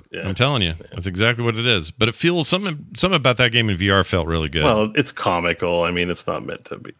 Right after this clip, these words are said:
Speaker 2: Oh, yeah, it's not a sim.
Speaker 1: But I'm just saying that, yes, you're, John, I was trying to help support John's point.
Speaker 2: Well, good.
Speaker 1: <laughs> Like, wh-, why, why don't I have a wedding in real life instead of in V R? But that's
Speaker 2: Exactly. Uh,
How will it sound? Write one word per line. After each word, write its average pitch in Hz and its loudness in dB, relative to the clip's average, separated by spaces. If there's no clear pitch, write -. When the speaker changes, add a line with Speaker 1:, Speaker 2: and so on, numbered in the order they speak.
Speaker 2:
Oh, - 2
yeah, 95 2
it's 76 -2
not 95 2
a 65 -2
sim. 85 0
Speaker 1:
But 123 2
I'm 139 2
just 170 0
saying 123 0
that, 101 -4
yes, 80 -8
you're, 90 -10
John, 101 0
I 104 0
was 101 0
trying 107 0
to 95 0
help 92 -2
support - -10
John's - -12
point. - -14
Speaker 2:
Well, 113 -2
good. 135 2
Speaker 1:
<laughs> - -
Like, - 0
wh-, 143 -8
why, - -6
why 127 0
don't 180 2
I 170 2
have 165 2
a 143 2
wedding 160 2
in 117 0
real 139 2
life 98 2
instead 101 -6
of 110 -4
in 107 -6
V 117 -2
R? 98 -4
But - -2
that's 101 2
Speaker 2:
Exactly. 85 0
Uh, 85 2